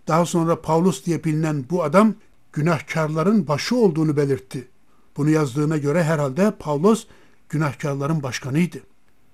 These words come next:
Suçuna ilişkin bir yazı yazarak İsa'nın başının üstüne astılar. "Bu Yahudilerin kralı İsa'dır." Onunla birlikte iki eşkıya da çarmıha gerildi.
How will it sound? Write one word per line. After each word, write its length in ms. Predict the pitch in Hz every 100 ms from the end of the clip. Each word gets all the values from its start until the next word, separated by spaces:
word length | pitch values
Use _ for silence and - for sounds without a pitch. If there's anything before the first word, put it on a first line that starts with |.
| - - - _
Suçuna 540 | - - 180 - 208 254
ilişkin 640 | 185 139 - 196 233 220 - - -
bir 140 | 196 196
yazı 420 | 131 143 151 175
yazarak 500 | 233 147 135 165 202 - - - -
İsa'nın 580 | 170 - 165 185 175 135
başının 480 | 151 - 156 156
üstüne 360 | 147 - - 143
astılar. 600 | 131 - 131 120 - - - - - - - - - - - _ -
"Bu 220 | 214 269 190
Yahudilerin 680 | 170 170 202 175 196 208 185
kralı 460 | 185 190 208 220 -
İsa'dır." 540 | 143 202 190 156 - - - - - - - - - - -
Onunla 340 | 180 269 208
birlikte 500 | 147 135 - 208 240 - - -
iki 280 | - - 240
eşkıya 460 | 175 - - 147 135
da 180 | 170 175
çarmıha 440 | - 139 139 131
gerildi. 420 | 131 120 113 107